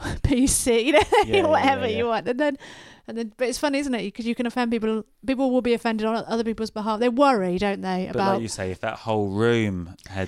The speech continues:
Speaker 2: been that reaction, you'd have gone, "Oh, actually,
Speaker 1: "I've
Speaker 2: maybe."
Speaker 1: misjudged this."
Speaker 2: Yeah,
Speaker 1: Yeah.
Speaker 2: yeah.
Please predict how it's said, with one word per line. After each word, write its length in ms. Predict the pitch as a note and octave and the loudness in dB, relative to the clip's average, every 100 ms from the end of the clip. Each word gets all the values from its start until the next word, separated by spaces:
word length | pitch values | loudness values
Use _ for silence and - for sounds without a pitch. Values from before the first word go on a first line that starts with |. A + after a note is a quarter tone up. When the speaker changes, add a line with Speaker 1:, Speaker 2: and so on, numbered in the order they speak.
| - | -6
Speaker 2:
been 380 | G2+ F#2 F2+ F#2 | -6 -4 -6 -8
that 200 | G2 F#2+ | -6 -6
reaction, 460 | F2+ F2 F#2 - F#2 | -6 -8 -10 -10 -6
you'd 140 | F#2 | -4
have 80 | F2+ | -4
gone, 160 | F#2 F2+ | -4 -6
"Oh, 180 | F2+ F2 | -6 -8
actually, 380 | F2 - - F2+ F2 | -10 -14 -20 -12 -6
Speaker 1:
"I've 220 | G3+ F#3 | -6 -2
Speaker 2:
maybe." 40 | G3+ | -4
Speaker 1:
misjudged 380 | F3+ G3+ F#3+ - | -2 -2 -4 -6
this." 420 | G3 - - - - | -12 -12 -12 -10 -2
Speaker 2:
Yeah, 320 | D4+ C4 F3+ | 2 2 0
Speaker 1:
Yeah. 60 | F#2 | -4
Speaker 2:
yeah. 180 | F2 | -6